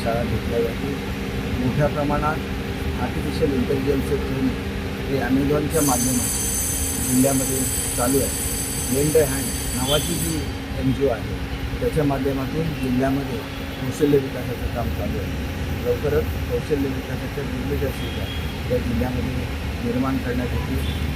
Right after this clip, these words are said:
अनेक शाळांना इमारतींच्या दुरुस्तीसाठी निधी हा संपूर्ण जिल्ह्यातल्या शाळांना दिलेला आहे.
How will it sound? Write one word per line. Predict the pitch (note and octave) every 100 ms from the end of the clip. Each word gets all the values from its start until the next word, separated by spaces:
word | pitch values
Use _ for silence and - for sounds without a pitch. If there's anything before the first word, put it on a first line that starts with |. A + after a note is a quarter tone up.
| -
अनेक | B2 C3+ C#3+ -
शाळांना | B2 C3 - - - - - B2
इमारतींच्या | C3+ C3 - C3 C#3+
दुरुस्तीसाठी | - B2+ C3+ - C#3+ E3 C#3+
निधी | C3 - - - - -
हा | B2+
संपूर्ण | - B2+ - D3+ D#3
जिल्ह्यातल्या | C#3 B2+ B2+ C3
शाळांना | A#2+ C3 B2+ -
दिलेला | - - - -
आहे. | A2